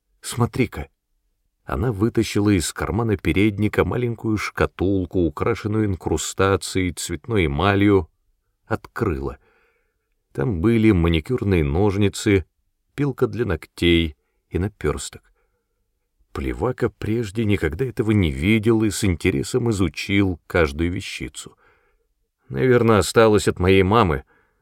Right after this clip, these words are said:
сказал он, возвращая шкатулку Сэдди. «Что мне с ней делать?» «Ничего, просто сохрани». «А вдруг потеряю?»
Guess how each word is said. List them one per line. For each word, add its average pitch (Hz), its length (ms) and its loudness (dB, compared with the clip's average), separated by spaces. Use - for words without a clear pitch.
сказал - 460 -4
он, 123 200 6
возвращая 92 560 2
шкатулку 87 500 -4
Сэдди. - 400 -10
«Что - 420 -2
мне 104 220 4
с - 120 -6
ней 120 160 0
делать?» 104 460 -2
«Ничего, 135 580 4
просто 117 340 0
сохрани». 107 600 2
«А 101 100 -6
вдруг 98 340 -2
потеряю?» 110 640 -2